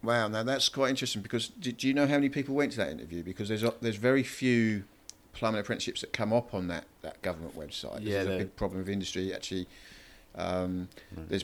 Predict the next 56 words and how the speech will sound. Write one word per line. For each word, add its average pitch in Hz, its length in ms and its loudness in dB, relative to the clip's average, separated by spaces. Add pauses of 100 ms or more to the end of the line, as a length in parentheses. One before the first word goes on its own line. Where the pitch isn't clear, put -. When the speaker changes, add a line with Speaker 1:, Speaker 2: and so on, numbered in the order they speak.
Speaker 1:
there's 104 180 0
not 120 200 8
a 104 80 6
lot 120 340 8
of 117 100 -2
support 113 400 0
for, 104 320 0
for, 101 260 -8
for - 180 -10
companies, 110 380 -2
especially - 380 -6
small 123 300 2
companies, 95 400 -4
to 95 80 -6
take 104 240 -2
apprentices 95 380 -4
on, 101 120 2
I 98 180 0
feel. - 280 -12 (340)
And 95 340 -2 (280)
so - 160 -6
do 120 100 -6
you, 120 160 4
do 117 140 -4
you 110 60 2
know 117 100 4
how 120 120 0
many 117 120 2
people 113 260 -4
went 117 180 2
for 113 60 -6
that 117 140 2
interview? 104 260 2
Speaker 2:
Yeah, 92 140 0 (240)
three 120 200 6
other 113 220 6
people 113 380 0
applied, 117 540 4
but 90 260 0 (100)
I 95 80 -4
went 101 260 0
for 107 160 2
it 95 140 0 (220)
quite 98 300 4
late. 104 340 4 (140)
Like, 98 240 -10
I 104 160 0
had, 95 160 -4
um, 92 480 4 (360)
my 90 100 -4
couple 92 280 0
of 85 60 -6
trial 98 260 4
days 95 240 0
in 92 80 -4
October 98 640 0